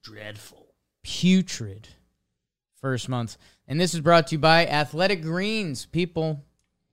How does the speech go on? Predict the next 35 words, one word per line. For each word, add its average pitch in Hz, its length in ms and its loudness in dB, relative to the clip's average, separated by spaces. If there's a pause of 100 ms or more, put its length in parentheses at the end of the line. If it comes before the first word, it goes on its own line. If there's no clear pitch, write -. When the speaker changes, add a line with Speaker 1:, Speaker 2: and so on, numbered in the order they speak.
(1120)
Speaker 2:
I'm 135 100 -2
gonna 196 160 2
start - 280 0
telling 180 260 -2
people 120 260 -6
I'm 156 200 0
in 180 120 2
on 139 160 0
this. 98 400 -12 (1080)
I 131 100 -2
need 165 160 2
to 151 60 -8
tighten 151 360 0
it 127 80 -2
up. 151 340 0 (680)
A 156 220 4
G 165 280 -2
one 156 340 -2
Athletic 139 800 -2 (140)
Greens. 143 720 -4 (480)
Uh, 123 400 0 (340)
do 147 100 -4
you 185 60 0
not 220 200 4
have 196 120 0
time 175 480 0 (960)
for 147 140 -6
a 131 60 -2
big 123 260 -4
old 127 220 -2
diet, 107 400 -6
all 135 120 -2
that 131 140 -2
meal 123 320 -6
prep, - 460 -14